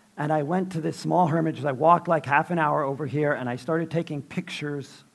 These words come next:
of this hermitage when the sun was coming up. And it was at that time that I started thinking about what is the more significance of the sport of climbing,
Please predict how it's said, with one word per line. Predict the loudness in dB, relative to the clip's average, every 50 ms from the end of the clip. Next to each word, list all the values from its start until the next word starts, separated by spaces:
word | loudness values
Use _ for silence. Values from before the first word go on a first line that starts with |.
| _ _
of | -6 -6 -6 -4 -4
this | -4 -4 -4 -4 -10 -18 -20 -20 _ -10
hermitage | -6 -4 -4 -4 -6 -6 -6 -6 -6 -6 -8 -12 -18 -20 _ _ _ _ _ _
when | -8 -6 -6
the | -6 -6
sun | -6 -6 -6 -4 -6
was | -8 -10
coming | -10 -12 -10 -10 -8 -8 -8
up. | -8 -8 -10 -14 -20 _ _ _ _ _ _ _ _ _ _ _ _ -20 -20 -20 -20 -20 -20 -20 -20 -20 -20 -8 -2
And | 2 2 4
it | 4
was | 4 4 4 4
at | 2 6 8
that | 8 8 8 6
time | 4 2 2 4 4 4
that | 4 4
I | 4 2
started | 2 2 2 4 4 4 2 2
thinking | 2 0 2 2 2 2
about | 2 4 6 6 6 8 6 4 2 -4 -12 -20 -20 -20 _
what | 0 2 4 6
is | 6 4 2 0 -2
the | -2 -2
more | 0 2 2 4 6 6 4 4 0 -6 -12 -16 -18 -20 _ _ _ _ _ _
significance | -4 -2 0 2 4 2 2 2 2 0 0 -2 -2 -4 -4 -8 -10 -6
of | -2 0 0 0 -2 -4 -8 -18 -20 -20 _ _
the | -10 -10 -10
sport | -10 -10 -8 -6 -2 -2 -2 -2
of | -4 -8 -10
climbing, | -8 -4 -2 0 0 0 -2 -4 -6 -8 -10